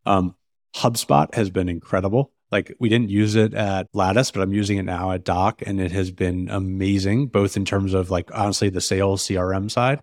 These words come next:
but in terms of, like, marketing automation. And most of what you need in early stage marketing, honestly, comes in, in HubSpot when it comes to sending emails and forms and attribution and organizing lists. Like, been very impressed with what they've built.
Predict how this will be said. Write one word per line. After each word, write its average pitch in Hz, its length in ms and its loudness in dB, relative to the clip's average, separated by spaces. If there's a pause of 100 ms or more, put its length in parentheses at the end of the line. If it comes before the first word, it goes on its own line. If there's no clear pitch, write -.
but 104 100 0
in 98 80 0
terms 101 260 0
of, 95 240 0
like, 90 200 -2
marketing 101 440 2
automation. 95 760 4
And 98 340 -4
most 120 320 0
of 143 100 4
what 147 160 4
you 143 160 0
need 143 280 2
in 107 100 0
early 117 220 2
stage 113 240 -2
marketing, 98 500 0
honestly, 98 340 -2
comes 101 360 -2
in, 95 180 -2 (100)
in 98 100 -6
HubSpot 95 420 2
when 95 80 0
it 90 80 -4
comes 95 240 -4
to 95 80 -2
sending 95 320 -2
emails 107 500 4
and 87 140 -4
forms 120 500 4
and 90 80 -4
attribution 117 640 2
and 107 220 2
organizing 95 640 -2
lists. 107 340 -2
Like, 90 200 -2 (120)
been 101 180 0
very 104 380 4
impressed 90 460 0
with 92 180 -4
what 92 160 -2
they've 90 220 0
built. 95 320 -2